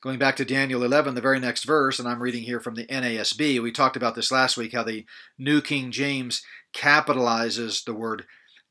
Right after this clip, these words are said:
gods there, the first word in the second line that you see on the screen there. It makes it singular and capitalizes. It's the Hebrew word Elohim, which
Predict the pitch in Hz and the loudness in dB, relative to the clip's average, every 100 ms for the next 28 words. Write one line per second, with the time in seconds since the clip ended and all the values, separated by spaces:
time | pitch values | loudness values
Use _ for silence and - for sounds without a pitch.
0 | 107 107 139 143 110 110 95 113 120 - | -16 0 6 8 8 2 -2 -2 -2 -4
1 | 117 - 120 110 107 - 117 98 110 110 | -4 -2 -4 -6 -4 -2 -2 -6 -8 -8
2 | 107 87 101 117 104 104 127 123 107 107 | -8 -8 -6 -6 -6 -8 -6 -8 -6 -6
3 | - - 117 110 120 - 139 147 123 110 | -6 -8 -8 -6 -2 0 2 0 -4 -4
4 | 104 104 123 127 127 98 95 107 120 139 | -4 -6 0 0 0 -4 -4 -4 -4 -2
5 | 151 180 175 147 131 123 - 143 151 120 | -2 -2 -2 0 0 -2 0 2 4 2
6 | 92 104 95 117 151 - - - - - | -2 -8 -12 -6 -6 -8 -18 -20 -20 -18
7 | - 135 131 - | -12 -8 -8 -8